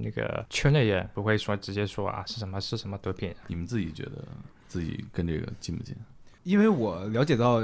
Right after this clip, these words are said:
Speaker 3: 很多毒品它有时候是有药用价值的。就我有一个问题，就还挺好奇，有没有像这种医生啊、大夫啊，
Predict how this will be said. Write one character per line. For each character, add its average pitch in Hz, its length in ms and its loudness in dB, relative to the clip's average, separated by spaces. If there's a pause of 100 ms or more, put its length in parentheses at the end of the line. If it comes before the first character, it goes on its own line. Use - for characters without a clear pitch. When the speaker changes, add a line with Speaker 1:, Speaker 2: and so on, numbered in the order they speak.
Speaker 3:
很 98 220 -4
多 165 360 6
毒 185 200 6
品 95 240 2
它 143 400 8 (200)
有 107 120 0
时 95 140 0
候 147 80 8
是 170 80 6
有 120 120 8
药 202 180 8
用 101 120 2
价 98 200 0
值 - 180 -10
的。 87 140 -10
就 190 120 6
我 120 460 6 (120)
有 113 200 -2
一 - 20 -2
个 147 80 0
问 214 140 6
题， 95 240 -2
就 120 120 -2
还 120 120 -2
挺 104 120 -6
好 110 200 4
奇， 104 180 -2
有 110 140 2
没 160 160 6
有 85 240 2
像 123 260 0
这 113 60 -2
种 107 120 -2
医 147 220 2
生 190 220 6
啊、 143 180 4
大 202 220 8
夫 110 140 2
啊， 62 200 -6